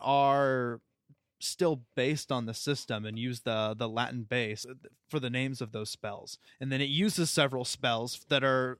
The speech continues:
even ones that are not specifically in just the books or, or the movies, um, you know, the crossing over into a little bit of both,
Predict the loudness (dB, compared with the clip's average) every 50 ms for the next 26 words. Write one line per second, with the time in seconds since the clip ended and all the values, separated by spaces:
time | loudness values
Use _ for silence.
0 | _ -4 -2 2 2 2 4 4 2 2 2 0 -2 -2 -2 0 0 0 0 0
1 | 0 -2 -2 -6 -12 -12 -10 -8 -4 -2 -2 -2 -2 -6 -6 -6 -8 -8 -6 -6
2 | -6 -4 -4 -4 -6 -8 -10 -12 -18 -20 _ _ _ -6 -4 -4 -2 -4 -6 -4
3 | -2 -2 -2 -2 -2 -4 -6 -4 -4 -4 -2 -2 -2 -2 -2 -2 -4 -4 -2 2
4 | 2 2 2 2 2 0 0 -2 -4 -10 -14 _ _ _ _ _ _ 0 0 2
5 | 2 2 0 -2 -4 -8 -10 -12 -14 -18 _ _ _ -4 -4 -2 -2 -4 -4 -2
6 | 0 0 0 2 0 -2 -2 0 0 0 0 -2 -2 -4 -4 -6 -6 -6 -4 -4
7 | -4 -4 -4 -6 -4 -2 0 0 0 0 0 -2 -6 -10